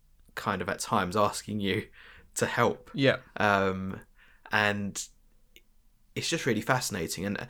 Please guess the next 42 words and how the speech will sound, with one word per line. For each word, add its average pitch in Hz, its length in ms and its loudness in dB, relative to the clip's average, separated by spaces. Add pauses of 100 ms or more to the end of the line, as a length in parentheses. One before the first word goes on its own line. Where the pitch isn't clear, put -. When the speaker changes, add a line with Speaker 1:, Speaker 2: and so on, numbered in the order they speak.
(220)
Speaker 1:
and 123 80 4
other 156 160 4
games 117 240 2
have 107 120 -4
kind 110 240 0
of 101 80 -2
touched - 320 -2
on 101 100 -6
it. 113 100 -4
Some 113 160 -4
of 101 60 -2
the - 60 -8
Splinter 104 280 -4
Cell 98 240 -4
games 95 260 -6
have, 92 220 -12
have 95 160 -8
set - 380 -2 (840)
the 110 100 -8
stealth 98 420 2
missions 95 460 -6
during 95 460 -4
war 92 240 -4
zones, 85 640 -8 (580)
but - 140 -2
never, 117 480 4
I 80 100 0
think, 104 320 -4
to 113 120 -2
this - 580 -4 (800)
level 101 380 0
of 92 100 -2
success. - 800 -4 (240)
And 98 80 -2
I 95 40 -2
think 113 200 -4
particularly - 440 -2
in 107 60 4
Act - 120 -2
one 98 160 -2
and 92 120 -6
two, 95 460 -4